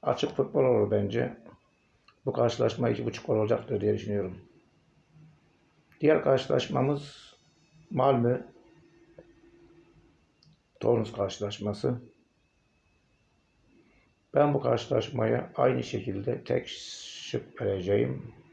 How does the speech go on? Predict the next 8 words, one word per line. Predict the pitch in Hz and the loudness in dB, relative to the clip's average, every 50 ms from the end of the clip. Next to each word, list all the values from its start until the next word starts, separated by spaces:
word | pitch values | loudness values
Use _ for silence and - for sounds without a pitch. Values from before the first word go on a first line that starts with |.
| - | -18
İki | - - - 110 | -6 -4 -4 -4
buçuk | 107 - - - - | -4 -6 -10 -6 -4
gol | 123 101 | -4 -2
istiyorum. | 104 - - - - 107 101 104 117 117 110 - - - _ _ _ _ _ _ _ _ _ _ _ _ _ _ _ _ | -2 -4 -8 -4 -2 -2 0 0 -2 -4 -6 -12 -18 -20 _ _ _ _ _ _ _ _ _ _ _ _ _ _ _ _
Çünkü | - - 127 123 123 | -2 0 2 2 2
iki | 127 120 - - | 0 -4 -6 -2
takım | - 139 117 123 123 117 113 | -2 0 2 2 2 2 2
da | 120 123 135 - - | 0 0 -2 -4 -8